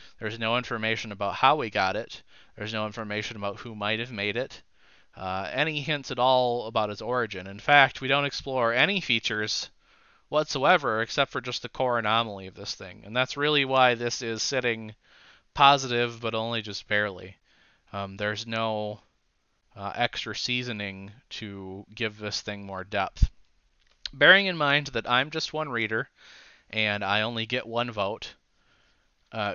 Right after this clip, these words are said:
good pieces are a concert of details, little things that propel you all towards the end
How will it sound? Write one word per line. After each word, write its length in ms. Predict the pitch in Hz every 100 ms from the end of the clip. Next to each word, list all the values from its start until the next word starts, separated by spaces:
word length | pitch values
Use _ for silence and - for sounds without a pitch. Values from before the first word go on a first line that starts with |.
| 110
good 260 | 143 196 196
pieces 600 | 180 175 156 156 156 -
are 240 | 120 113
a 40 |
concert 520 | - 135 139 - 135 117
of 80 |
details, 680 | 110 110 - 104 - - - - _
little 300 | - 135 151
things 520 | 151 151 143 139 139 120
that 260 | 110 110
propel 440 | - 107 131 123 120
you 280 | 110 110
all 280 | 101 110 120
towards 440 | - 131 117 110 -
the 180 | 110
end 380 | 101 98 92 101